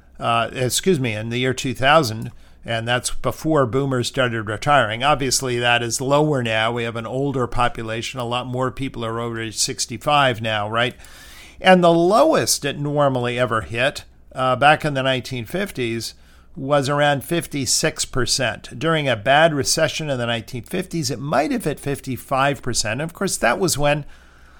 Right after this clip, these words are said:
uh, most women, particularly most married women, were not in the workplace, right? Uh, we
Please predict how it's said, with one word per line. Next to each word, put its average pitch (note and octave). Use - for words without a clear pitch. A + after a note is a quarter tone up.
uh, C3+
most C#3+
women, G#3+
particularly D3
most A#2+
married C3
women, A#2
were D#3+
not D3+
in D#3
the E3
workplace, F#3+
right? B2+
Uh, B2
we C3